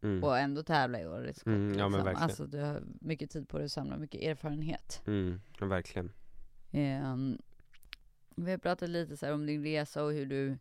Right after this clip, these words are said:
Speaker 2: har mått och det, att det har varit mycket upp och ner och så här. Men jag tycker att det är väldigt fint att du är väldigt öppen med det. Men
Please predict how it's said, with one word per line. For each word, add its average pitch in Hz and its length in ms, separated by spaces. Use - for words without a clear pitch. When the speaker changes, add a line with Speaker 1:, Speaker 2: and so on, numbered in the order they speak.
Speaker 2:
har 151 160
mått 151 560
och 151 300
det, 135 140
att 135 120
det 143 80
har 135 100
varit 131 180
mycket 131 180
upp 113 200
och 139 60
ner 160 340
och 156 360
så - 120
här. 131 240
Men 160 220
jag 151 160
tycker 151 200
att 135 40
det 143 60
är 139 60
väldigt 131 220
fint 175 220
att 127 100
du 135 180
är 127 40
väldigt 131 220
öppen 170 280
med 175 100
det. 139 140
Men 156 340